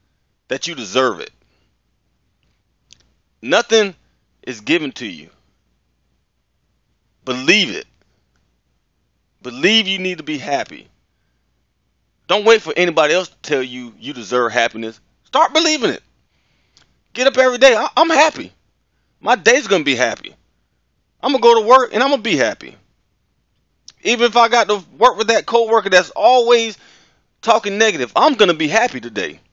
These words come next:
It's all about me today. This is my recovery. That's empowering yourself.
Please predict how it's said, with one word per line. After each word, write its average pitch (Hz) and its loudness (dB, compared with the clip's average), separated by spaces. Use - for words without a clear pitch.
It's 226 -4
all 240 4
about 214 2
me 247 0
today. 113 -6
This 233 -2
is 202 -10
my 233 2
recovery. 220 -2
That's 262 0
empowering 240 -2
yourself. 156 -6